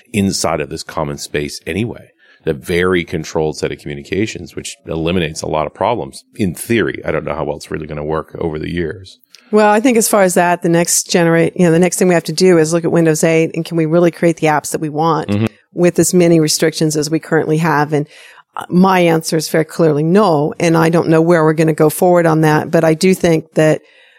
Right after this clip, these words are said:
Speaker 2: in this generation for Windows eight, Microsoft chased Apple too much, has too much sandboxing,
Speaker 1: Mm-hmm.
Speaker 2: and lost too much of what we want in a P C as opposed to a different kind of, of
Speaker 1: You know,
Speaker 2: a
Speaker 1: what actually
Speaker 2: device.
Speaker 1: makes people productive.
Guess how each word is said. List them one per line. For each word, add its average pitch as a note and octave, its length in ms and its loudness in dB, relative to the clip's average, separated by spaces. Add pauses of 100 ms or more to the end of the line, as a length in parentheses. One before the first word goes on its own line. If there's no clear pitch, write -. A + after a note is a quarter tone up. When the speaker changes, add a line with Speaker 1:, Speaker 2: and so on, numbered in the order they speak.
(340)
Speaker 2:
in E3 300 2
this F3+ 380 0
generation D#3+ 680 2
for D#3 140 -2
Windows E3+ 400 2
eight, D3 340 2
Microsoft D#3+ 460 0
chased - 540 2 (120)
Apple E3+ 380 -2
too A3 240 0
much, D#3 400 0 (560)
has E3+ 220 2
too - 160 0
much A3+ 160 2
sandboxing, E3 720 0
Speaker 1:
Mm-hmm. A#2+ 340 -4
Speaker 2:
and E3+ 100 4
lost F3 320 2
too G3 120 2
much E3+ 240 2
of - 80 -14
what D#3+ 180 0
we F#3+ 140 4
want D#3+ 400 2 (100)
in D3+ 240 2
a D3+ 140 2
P E3+ 220 -4
C F3+ 460 2
as E3 160 0
opposed D#3+ 380 0
to E3 180 2
a D#3 60 4
different D#3 340 -2
kind D#3+ 240 0
of, D#3 260 -4
of D#3+ 120 -2
Speaker 1:
You D#3 60 -2
know, D#3 160 2
Speaker 2:
a - 20 2
Speaker 1:
what F2 140 2
actually E2 320 0
Speaker 2:
device. F3 260 2
Speaker 1:
makes D#2 60 -4
people E2+ 180 -4
productive. - 500 -6